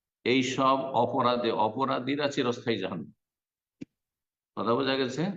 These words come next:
আর যারা চিরস্থায়ী জাহান্নামী, তাদের সম্পর্কে কোরআনে আল্লাহ ঘোষণা করে, "অমা হুম বিখারিজিনা মিনান নার",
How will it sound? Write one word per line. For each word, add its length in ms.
আর 160
যারা 220
চিরস্থায়ী 600
জাহান্নামী, 580
তাদের 220
সম্পর্কে 460
কোরআনে 400
আল্লাহ 360
ঘোষণা 360
করে, 180
"অমা 300
হুম 180
বিখারিজিনা 760
মিনান 320
নার", 300